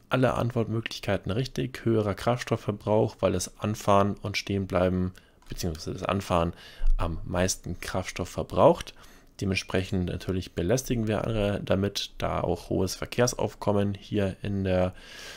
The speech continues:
Hauptverkehrszeit herrscht und, ähm, natürlich auch mehr Abgase, denn da der mehr verbrannte Kraftstoff verursacht natürlich auch mehr Abgase.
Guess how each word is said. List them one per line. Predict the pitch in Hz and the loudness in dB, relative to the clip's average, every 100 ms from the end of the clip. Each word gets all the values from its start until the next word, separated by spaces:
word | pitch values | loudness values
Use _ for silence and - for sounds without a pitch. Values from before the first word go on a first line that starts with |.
| - - | -18 -2
Hauptverkehrszeit | 95 98 101 - 104 92 - - - | -2 0 -2 -2 -2 -2 -4 -4 -2
herrscht | 98 92 - - - - - _ - - - - | -2 -2 -4 -10 -20 -20 -20 _ -20 -20 -20 -8
und, | - 92 87 85 - - | -2 0 0 -2 -4 -4
ähm, | 90 80 78 80 - | -2 -2 -4 -8 -10
natürlich | - - 95 - | -10 -6 -4 -4
auch | - 92 | -4 -2
mehr | 87 | -2
Abgase, | - - 95 92 - - 87 | -4 -4 -4 -2 -4 -6 -4
denn | 82 - - - - - - | -4 -6 -12 -18 -20 -20 -10
da | - 87 85 87 - - - | -2 -2 -2 -4 -8 -12 -8
der | 92 98 - - - - - | -8 -6 -10 -12 -14 -14 -12
mehr | - 101 95 | 0 2 2
verbrannte | 90 - 90 90 | 0 0 -2 -2
Kraftstoff | 87 104 98 - 92 - - | -6 -4 -4 -2 -4 -6 -12
verursacht | - - 92 92 87 - | -6 -2 -2 -4 -6 -8
natürlich | 92 92 95 - | -6 -4 -4 -6
auch | - - | -10 -8
mehr | 90 85 87 - - | -4 -4 -6 -12 -12
Abgase. | - - - - 123 | -12 -10 -12 -12 -14